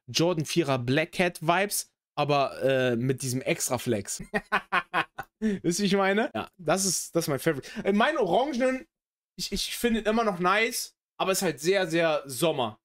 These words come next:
Sehr, sehr Sommerschuh. Also jetzt in dem Fall kannst du den halt nicht rocken. Aber seinen, um das auch nochmal hier, den, äh, Bogen nochmal, oder die Kurve zu kriegen, ich finde ihn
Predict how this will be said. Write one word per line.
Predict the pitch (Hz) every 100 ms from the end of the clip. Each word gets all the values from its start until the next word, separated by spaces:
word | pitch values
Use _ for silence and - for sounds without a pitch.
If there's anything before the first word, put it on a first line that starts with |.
| _
Sehr, | 147 180 151
sehr | 139
Sommerschuh. | 147 147 127 - 107 - _ _
Also | 120
jetzt | 151 165 160
in | 135
dem | 139 135 _ _ _ _ _
Fall | - 135
kannst | - 131
du | 123
den | 120
halt | 120 110
nicht | - -
rocken. | 117 117
Aber | - 233
seinen, | 185 247 349 359 269
um | 233
das | 226
auch | 202
nochmal | 196 180
hier, | 180 185 180
den, | 151 156 156 151
äh, | 151
Bogen | 147 202 196
nochmal, | 156 156 156 151 196
oder | - 135
die | 127
Kurve | - 202 185
zu | -
kriegen, | 160 180 - - -
ich | -
finde | 269 285
ihn | 247